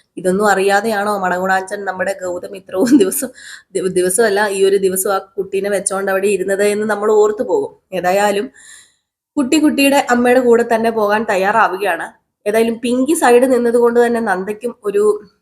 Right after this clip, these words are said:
എന്താ പറയാ, ഒരു ഊർജം കിട്ടി. നന്ദ പറഞ്ഞു, "എന്റെ കുഞ്ഞ് എന്റെ കൂടെ വരാൻ തയ്യാറാകുന്നിടത്തോളം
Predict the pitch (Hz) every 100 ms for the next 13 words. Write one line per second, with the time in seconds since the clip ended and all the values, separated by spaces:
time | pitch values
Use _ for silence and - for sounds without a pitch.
0 | _ 180 180 180 175 175 185 190 190 185
1 | 220 202 190 190 175 202 208 185 190 180
2 | 240 254 208 208 196 214 202 202 190 190
3 | 190 185 185 196 185 180 190 - 180 208